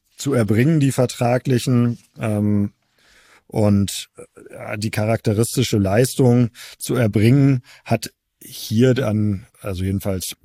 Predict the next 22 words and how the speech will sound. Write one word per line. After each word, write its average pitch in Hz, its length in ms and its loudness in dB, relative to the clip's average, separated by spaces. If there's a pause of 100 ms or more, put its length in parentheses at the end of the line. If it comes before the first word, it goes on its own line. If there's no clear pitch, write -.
(120)
haben 98 100 -6
wir 107 60 2
das 120 160 4
argumentiert, 110 960 0
später 104 540 -2
die - 140 -14
Gegenseite 101 500 2
hier 95 180 0
vor 104 160 -4
Ort, 98 340 -2
weil, - 360 -8
also 101 280 -6
Hauptpflicht 107 440 -2
waren 95 280 0
die, 90 340 -2 (480)
äh, - 120 -6
Merchandise-Sachen 98 720 0
auch 90 160 -4
zu - 120 -6
verkaufen, 92 540 -2
Geld 92 220 0
einzunehmen, 90 600 -2